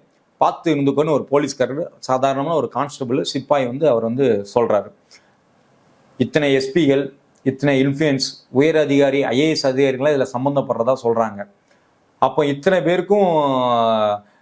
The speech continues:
நிகிதா வாய் திறந்தால், நிகிதா வந்து ஒப்புதல் வாக்குமூலம் கொடுத்தால்,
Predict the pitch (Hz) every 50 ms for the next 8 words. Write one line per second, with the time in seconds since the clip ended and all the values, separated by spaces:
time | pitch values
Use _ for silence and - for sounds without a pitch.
0 | _ _ _ - 139 156 165 156 220 196 202 202 175 147 139 143 160 160 160 156
1 | 143 135 127 123 123 117 107 - _ _ _ _ _ _ _ _ _ _ _ _
2 | _ 135 151 156 - 214 - 196 175 156 147 147 151 151 180 170 156 147 135 131
3 | 123 120 117 117 113 110 110 113 135 147 135 - 190 196 175 156 147 - 139 139
4 | 135 131 117 117 127 131 - - 127 123 107 - -